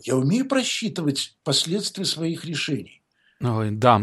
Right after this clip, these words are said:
Speaker 2: Е, дорогі слухачі, давайте приєднуйтесь. Будь ласка, говоримо, як протистояти злу, о, в контексті, ем, трагедії, м, також, яка сталася, а,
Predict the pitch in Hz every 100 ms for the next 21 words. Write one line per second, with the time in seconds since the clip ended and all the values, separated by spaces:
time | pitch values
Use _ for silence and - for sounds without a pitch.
0 | - 131 131 131 180 185 202 196 202 185
1 | 208 175 175 175 156 156 160 175 208 190
2 | - 143 - 147 135 147 151 170 - 151
3 | 143 151 151 139 143 135 139 139 - 139
4 | 135 120 120 123 113 110 120 127 147 196
5 | 226 220 160 135 127 - 135 127 156 -
6 | - 131 139 135 117 120 113 110 123 117
7 | 135 135 110 95 101 107 104 98 104 -
8 | 120 - - 98 98 - 101 95 92 -
9 | 92 101 98 92